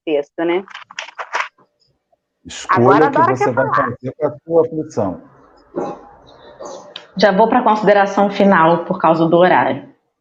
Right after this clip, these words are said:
Speaker 2: Olha só, eu gosto
Speaker 3: É.
Speaker 2: assim, já chega
Speaker 1: Tá.
Speaker 2: Pá.
Speaker 3: <laughs> O que que é vencer a aflição? A gente costuma dizer assim, quando um companheiro tem um diagnóstico difícil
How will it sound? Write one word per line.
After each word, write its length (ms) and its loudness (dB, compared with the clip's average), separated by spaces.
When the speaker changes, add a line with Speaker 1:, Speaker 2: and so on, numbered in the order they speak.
Speaker 2:
Olha 100 -10
só, 160 -4
eu 140 4
gosto 180 4
Speaker 3:
É. 200 2
Speaker 2:
assim, 140 0
já 80 -6
chega 280 -6
Speaker 1:
Tá. 180 0
Speaker 2:
Pá. 200 2
Speaker 3:
<laughs> 640 -4
O 200 0
que 180 2
que 260 -2
é 520 0
vencer 840 -2
a 200 2
aflição? 720 -6
A 80 2
gente 340 -2
costuma 400 0
dizer 400 0
assim, 380 -4
quando 240 4
um 80 4
companheiro 760 2
tem 160 -2
um 100 -2
diagnóstico 680 -2
difícil 880 -2